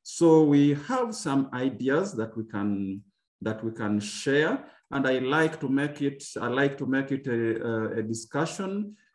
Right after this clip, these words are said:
because I believe wisdom is widely distributed in the room. I will, uh, my name is Charles Wendo. I'm the training coordinator with the sidevnet.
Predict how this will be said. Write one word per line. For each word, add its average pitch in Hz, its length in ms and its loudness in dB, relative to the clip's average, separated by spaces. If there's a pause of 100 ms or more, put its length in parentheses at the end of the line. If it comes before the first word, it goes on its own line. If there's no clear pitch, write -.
because 139 300 -2
I 123 100 2
believe 127 500 4
wisdom 127 480 0
is 107 100 -2
widely 127 600 0
distributed 120 1000 -4
in 110 220 -2
the 107 100 0
room. 104 460 -4 (2000)
I 135 180 6
will, 143 460 4
uh, 127 260 2
my 135 160 2
name 196 180 -2
is - 220 -4
Charles 151 360 -2
Wendo. 147 280 0
I'm 127 140 -2
the 120 80 -4
training 135 500 0
coordinator 135 600 -2
with 113 260 -4
the 107 600 -2
sidevnet. 135 1200 -2